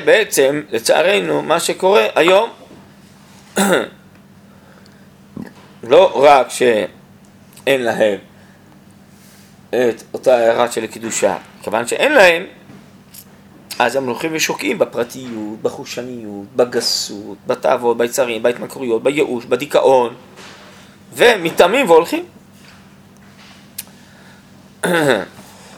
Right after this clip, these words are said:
כן? זה ממש לא נאור הדבר הזה, זה חשוך מאוד ועלוב מאוד.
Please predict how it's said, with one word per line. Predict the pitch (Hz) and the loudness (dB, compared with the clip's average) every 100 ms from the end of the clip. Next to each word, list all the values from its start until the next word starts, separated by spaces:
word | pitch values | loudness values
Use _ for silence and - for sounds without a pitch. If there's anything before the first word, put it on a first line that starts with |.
| - - - - - - - - - - | -20 -20 -20 -20 -20 -20 -20 -20 -8 0
כן? | 143 202 - - - - 123 | 0 0 -6 -20 -20 -18 -6
זה | 117 | -2
ממש | 120 151 160 156 | 2 2 0 2
לא | 151 160 143 | 2 2 0
נאור | 151 - 196 175 | 0 2 4 2
הדבר | 131 127 143 | 2 0 0
הזה, | 135 185 170 | 0 0 0
זה | 131 | -2
חשוך | - 131 160 156 | -8 -8 -8 -6
מאוד | 160 190 214 - | -2 0 0 0
ועלוב | 127 165 170 | 0 0 0
מאוד. | 175 202 | 2 2